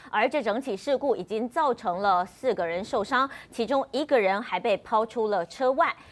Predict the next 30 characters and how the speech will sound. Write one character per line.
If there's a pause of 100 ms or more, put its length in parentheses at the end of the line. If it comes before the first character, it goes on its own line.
(180)
附
近
民
众
发
现
之
后
是
立
刻
上
前
协
助， (220)
将
车
窗
敲
破， (240)
救
出
巴
士
上
面
的
乘
客
哦。